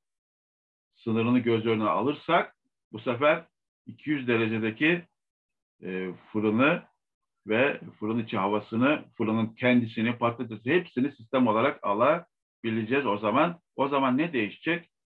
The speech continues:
ne değişmeyecek ayrıntılı olarak işleyeceğiz ama bizim çizeceğimiz sınırlar önemli. Örneğin şu içerideki siyah sınırı ele alırsan o zaman içerideki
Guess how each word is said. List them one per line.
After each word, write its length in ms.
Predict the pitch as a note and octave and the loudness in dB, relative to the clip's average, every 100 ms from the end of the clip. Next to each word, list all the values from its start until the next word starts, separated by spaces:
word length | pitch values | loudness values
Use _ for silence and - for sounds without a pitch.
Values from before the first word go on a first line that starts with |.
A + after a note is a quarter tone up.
| _ _ | _ _
ne 160 | B2+ C#3+ | -4 0
değişmeyecek 640 | C3 A2 - G2 D3+ E3 - | 2 0 -2 -4 -2 -2 -4
ayrıntılı 480 | A#2 A#2 A#2 A#2 A2+ | -2 0 -2 -4 -2
olarak 280 | G#2+ C#3 - | -2 -2 -4
işleyeceğiz 440 | - A2 A#2+ G2 | -12 -4 -2 0
ama 340 | A2 B2+ - _ _ _ | 2 2 0 _ _ _
bizim 260 | A2 B2+ B2 | -6 0 0
çizeceğimiz 580 | A2 G#2+ A2 A#2 A#2 A2 | 0 -4 -2 0 -2 -6
sınırlar 400 | A#2 G#2+ C3 D#3 | -6 -4 0 0
önemli. 340 | B2+ B2 G#2+ | 2 2 2
Örneğin 280 | C3+ D3+ B2+ | 2 2 -2
şu 100 | D3+ | -4
içerideki 720 | B2+ C3+ C3 C3+ C3 C3 A2 _ _ _ _ | -6 -2 -2 -2 -2 -4 -4 _ _ _ _
siyah 300 | B2+ C3+ C#3 | 0 0 0
sınırı 240 | A#2 A2+ G#2 | -2 0 2
ele 160 | A2 | 2
alırsan 540 | B2+ B2+ A2+ E3+ F3 - _ - | 2 0 -2 -4 -4 -6 _ -4
o 140 | C3+ | 0
zaman 320 | C#3 D3 D3 - | 2 2 0 -4
içerideki 680 | A2+ A2+ A#2 A#2 C#3 G#2+ | -4 -4 -2 -4 -2 -4